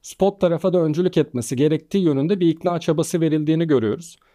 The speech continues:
Benzer bir durum spot Bitcoin E T F'lerinin onay sürecinde de yaşanmıştı. S E C bu yaklaşımı önce reddetse de sonra kabul etmek zorunda kaldı. Buradaki son karar Mayıs ayında gelecek.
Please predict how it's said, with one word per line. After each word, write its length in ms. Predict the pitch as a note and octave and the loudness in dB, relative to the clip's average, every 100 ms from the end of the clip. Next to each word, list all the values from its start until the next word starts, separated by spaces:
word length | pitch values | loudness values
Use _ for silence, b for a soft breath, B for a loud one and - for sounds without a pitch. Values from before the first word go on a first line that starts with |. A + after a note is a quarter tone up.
| _ _ - | _ _ 0
Benzer 440 | D#3+ E3+ F#3+ F#3+ | 0 2 2 2
bir 100 | F#3 | 2
durum 200 | F3+ F#3 | 2 0
spot 360 | - - F#3 F3+ | -2 -2 -2 -2
Bitcoin 360 | D#3 - E3+ | -4 0 2
E 120 | E3+ | 0
T 180 | E3 E3+ | 0 -2
F'lerinin 360 | F3+ F3+ F3+ F#3 | 0 -2 0 0
onay 280 | D#3 E3 E3+ | 0 0 0
sürecinde 540 | E3+ E3 D3+ E3+ F3+ | 0 -2 0 -2 2
de 40 | |
yaşanmıştı. 800 | C#3+ A#2+ - D#3 F3 - - D#3+ _ b b b F3 | 2 0 -2 -2 -2 -4 -6 -6 _ b b b -2
S 140 | D3+ | 0
E 40 | F#3 | 0
C 220 | F3+ F#3+ | 2 2
bu 60 | F#3+ | 4
yaklaşımı 500 | F3+ F3 E3+ F3+ F3+ | 2 -2 -6 0 0
önce 240 | F3+ E3+ | 2 2
reddetse 580 | E3+ E3+ D3 - - B2 | 2 2 -2 -2 -6 -2
de 180 | G3+ - | -2 -2
sonra 340 | - D#3+ F3 | -2 0 0
kabul 240 | F3 D#3 | -2 0
etmek 320 | D3 D3 C#3+ - | -2 -2 -6 -2
zorunda 380 | C#3+ C#3 C#3+ | -2 0 0
kaldı. 480 | B2+ A2+ G2+ C3 G#3+ b b b | 0 -2 0 -2 -4 b b b
Buradaki 580 | F3 G3 E3 D3 - G#3 | 2 2 2 -4 0 -2
son 280 | - F#3 F#3 | 0 -2 -2
karar 420 | - C3+ F3 F#3 | -2 -2 -2 -4
Mayıs 340 | D#3+ F3 F#3 E3+ | 0 2 2 2
ayında 280 | C3+ A#2+ A#2 | 0 0 -2
gelecek. 600 | A2+ A2 A2+ A3 - | -2 -2 0 -2 -2